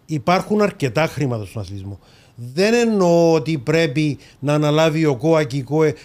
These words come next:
τα πλήρη έξοδα και ό,τι θέλει ο αθλητής, πάρτα και προχώρα.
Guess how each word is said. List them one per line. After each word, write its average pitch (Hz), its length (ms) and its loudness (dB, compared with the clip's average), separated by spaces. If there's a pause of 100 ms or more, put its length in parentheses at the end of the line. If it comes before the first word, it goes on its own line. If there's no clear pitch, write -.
τα 139 160 0
πλήρη 160 420 0
έξοδα 165 380 0
και 135 120 -4
ό,τι 165 200 -4
θέλει 165 300 2
ο 156 100 2
αθλητής, 139 480 -4 (240)
πάρτα 160 360 0
και 139 120 -4
προχώρα. 127 460 -2